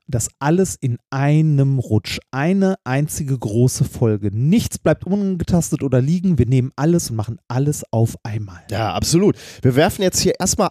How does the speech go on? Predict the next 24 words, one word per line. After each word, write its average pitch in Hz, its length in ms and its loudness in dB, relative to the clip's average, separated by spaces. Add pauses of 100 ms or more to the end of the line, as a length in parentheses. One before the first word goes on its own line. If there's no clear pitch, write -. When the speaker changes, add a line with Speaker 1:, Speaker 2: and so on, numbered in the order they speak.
Speaker 2:
alle 196 240 2
Paper, 180 480 2
die 107 180 -2
wir 110 240 2
hatten, 175 280 -6
so, 151 240 0
die 135 180 -4
wir 135 80 -2
gefunden 165 440 0
haben 151 240 0
in 131 80 -4
zweitausendachtzehn, 139 680 0
werfen 160 300 0
wir - 40 -14 (120)
alle 294 420 0
einfach 233 400 -2
mal 190 220 -2
hier 185 180 2
auf 160 240 0
einen 185 380 -2
Haufen, 151 420 0
hier 127 240 0
aufs - 220 -6
Bett. - 240 -6